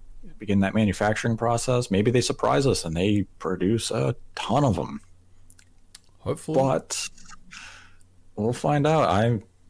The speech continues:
Speaker 1: I'm sitting there. I'm waiting for fifty dollars to hand it over to you, but you just <laughs> don't seem to want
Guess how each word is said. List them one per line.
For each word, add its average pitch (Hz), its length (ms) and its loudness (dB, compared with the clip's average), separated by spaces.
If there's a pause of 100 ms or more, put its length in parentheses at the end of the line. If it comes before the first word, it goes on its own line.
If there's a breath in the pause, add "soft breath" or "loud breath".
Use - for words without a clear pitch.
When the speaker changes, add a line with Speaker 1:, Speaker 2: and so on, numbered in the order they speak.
(140)
Speaker 1:
I'm 107 160 0
sitting 139 320 2
there. 101 140 6
I'm 107 240 4
waiting 127 320 6
for 127 140 -2
fifty 131 300 0
dollars 123 480 4
to 87 100 -6
hand 104 180 2
it 107 80 2
over 107 220 2
to - 120 -6
you, 82 240 0
but 82 220 -4
you 90 60 -4
just 95 400 -6
<laughs> - 40 -20
don't 165 200 -2
seem 160 160 0
to 135 80 2
want 82 340 -2